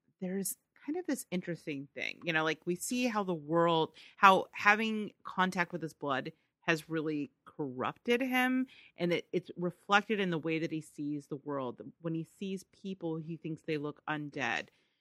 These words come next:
But he also senses something called the hidden highways. And it's unclear at this point, is that a metaphor?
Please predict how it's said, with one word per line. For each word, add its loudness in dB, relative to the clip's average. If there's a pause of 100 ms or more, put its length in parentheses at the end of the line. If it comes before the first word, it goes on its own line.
(220)
But 4
he -2
also 4
senses 2
something -2 (280)
called 0
the 0
hidden -2
highways. -4
And -4
it's -6
unclear 2
at -2
this -6
point, -10
is -8
that -8
a -8
metaphor? -2